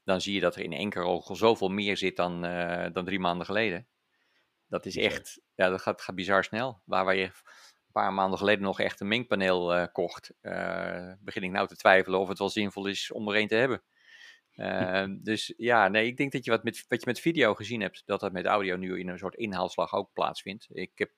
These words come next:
Speaker 1: eh, zoals je weet, we hebben allebei bij Microsoft gewerkt. Ik heb in,
Speaker 2: Ja.
Speaker 1: bij Microsoft wat aan podcasting gedaan. Daar eigenlijk het eerste mee in aanraking gekomen, jaren geleden.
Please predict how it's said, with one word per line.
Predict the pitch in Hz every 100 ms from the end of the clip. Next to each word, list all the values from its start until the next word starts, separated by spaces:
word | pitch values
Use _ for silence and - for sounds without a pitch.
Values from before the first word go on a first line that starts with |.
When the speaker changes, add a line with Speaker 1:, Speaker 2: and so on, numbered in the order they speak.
| _ _ _ _ _ _ -
Speaker 1:
eh, | - 92 90 90
zoals | - 90
je |
weet, | 98 92
we | 90
hebben | 90 95
allebei | 98 92 90
bij | 92
Microsoft | 107 - 98 -
gewerkt. | 87 87 82 -
Ik | -
heb | 92
in, | 87
Speaker 2:
Ja. | - 143
Speaker 1:
bij | 87
Microsoft | 95 101 - 90
wat | 92 -
aan | 87
podcasting | - 107 - 95 92 90
gedaan. | - 95 104
Daar | 90 87 -
eigenlijk | 92 98 90
het | -
eerste | 98 - 90 - _ _ _ _
mee | 95 92
in |
aanraking | 92 117 113 - -
gekomen, | - 92 87 87 87
jaren | 85 101 113 101 98
geleden. | - 95 104 87 85